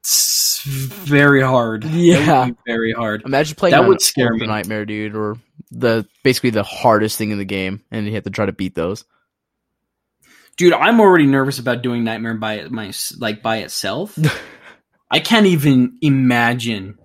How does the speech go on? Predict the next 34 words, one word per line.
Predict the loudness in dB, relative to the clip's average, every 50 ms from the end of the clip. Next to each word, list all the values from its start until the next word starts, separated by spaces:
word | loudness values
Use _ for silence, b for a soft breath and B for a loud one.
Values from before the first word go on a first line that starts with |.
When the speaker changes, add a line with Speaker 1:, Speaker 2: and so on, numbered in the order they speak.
| _ _ _
Speaker 1:
Ultra | -6 -6 -4 -4 -6 -8 -8
Nightmare. | -8 -8 -12 -12 -14 -16 -16 -6 0
And | 2 4
I | 4
know | 6 6 6 4
people | 4 4 2 2 2 2
have | 0 0
done | 0 2 2 4 2
it, | 2 0
and | 0 0 0
I'm | 0
like, | 0 0 -2
"How | -4 0 2 2 2 2
the | 2 0 -2 -2
hell | -2 -2 -4 -4 -4 -4 -8 -12 -16 -16 _
have | -10 -8 -6
you | -8 -8
done | -10 -8 -8 -6 -6
that?" | -6 -6 -8 -10 -12 _ _ _ _ _ _ _
Speaker 2:
Dude, | -2 -2 0 2
there's | 2 0 2
some | 2 2 2
people | 2 2 2 2 4
that | 4 6
I | 6 6
already | 4 4 2
read | 2 2 2 2
online | 0 -2 -2 -2 -2 -2 -2 -4 -4 -2
that | -2 -2 -2 -4 -6 _ -14 -16 -12 -6
beat | -6 -6 -6 -2
the | -4 -6
game | -4 -2 -2 -2 -2 -2 -4 -4
on | -4 -2 -2 0 0 0
Nightmare | 0 -2 -2 -2 -2 -2 -2 0 0 0 -2